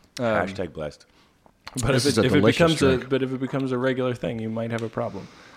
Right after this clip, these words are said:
Speaker 3: No, you do have a problem.
Speaker 2: It's not a
Speaker 3: There's no
Speaker 2: party if it
Speaker 3: mic.
Speaker 2: happens every day.
Speaker 1: Yeah.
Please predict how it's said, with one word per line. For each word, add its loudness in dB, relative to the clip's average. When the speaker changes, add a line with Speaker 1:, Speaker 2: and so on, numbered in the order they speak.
Speaker 3:
No, 4
you 6
do 4
have 2
a 0
problem. -4
Speaker 2:
It's -16
not 4
a 4
Speaker 3:
There's 0
no 4
Speaker 2:
party 4
if 0
it -2
Speaker 3:
mic. 0
Speaker 2:
happens 0
every 0
day. -2
Speaker 1:
Yeah. -6